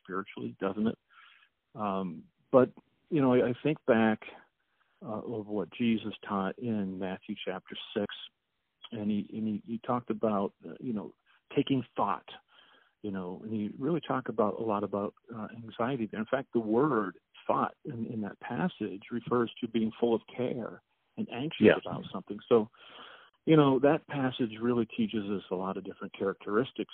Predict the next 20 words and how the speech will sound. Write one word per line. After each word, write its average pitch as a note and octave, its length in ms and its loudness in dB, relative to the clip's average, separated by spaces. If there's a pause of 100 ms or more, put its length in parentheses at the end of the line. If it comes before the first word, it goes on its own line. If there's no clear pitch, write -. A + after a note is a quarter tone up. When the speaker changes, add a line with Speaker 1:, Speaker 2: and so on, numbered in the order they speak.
(140)
Speaker 1:
about G2 320 -6 (240)
anxiety. G#2 460 -8
You G#2+ 160 -4
know, G#2+ 280 0
w-, A2 140 -8
one B2+ 180 4
of D3+ 80 4
them G2+ 140 0
would G2+ 140 0
be G#2+ 180 2
that G#2+ 140 4
it, A2 100 2 (320)
anxiety B2 320 2
was A2+ 160 2
pretty B2 140 2
common. B2+ 420 4
I - 20 4
mean, A#2 140 4
that, B2+ 240 0
that, A#2+ 120 2